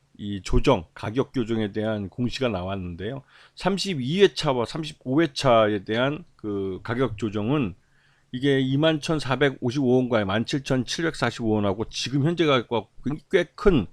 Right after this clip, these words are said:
괴리감을 보여주고 있습니다. 향후에 씨제이 씨지브이는 지금의 위기를 벗어나면 기업 가치를 높이면서 주가를 이렇게 높이 끌어올리게 될 가능성이 큽니다.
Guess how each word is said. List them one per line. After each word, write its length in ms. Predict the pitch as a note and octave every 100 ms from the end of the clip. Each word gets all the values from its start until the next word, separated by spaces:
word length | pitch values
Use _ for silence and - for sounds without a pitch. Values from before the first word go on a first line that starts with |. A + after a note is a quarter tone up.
| - _ _
괴리감을 460 | A#2+ A#2+ C3+ C3+ A2+
보여주고 420 | A#2 A2+ G#2 A2
있습니다. 600 | F#2 - F2+ A#2 A2 - _ _ _ _ _ _ _ _ -
향후에 1040 | F#3+ G#3+ G#3 - B3+ A#3+ D3+ B2 C#3 A#2+
씨제이 340 | A#2 E3+ E3+ D3
씨지브이는 840 | D#3 C#3+ C#3 C3+ C3 C3+ C#3 C3
지금의 460 | - A2+ D3+ E3+ C3+
위기를 300 | A#2 B2+ A#2+
벗어나면 800 | - - G#2 F#2 A#2+ D#3+ A2 E2+ _ _ _
기업 240 | C3+ C3
가치를 400 | A#2+ - A2+ G#2+
높이면서 680 | G2 - G#2+ G2 F2 C#3 D3 _ _
주가를 640 | - B2 D3+ A#2 G2+ F2+ -
이렇게 300 | A2 - G#2+
높이 540 | F2+ G#2+ - - - -
끌어올리게 560 | E3+ D#3+ G#2+ A#2+ C#3+
될 200 | B2 G2+
가능성이 420 | - G2 F2+ F2+ E2+
큽니다. 420 | - D3 C3 F2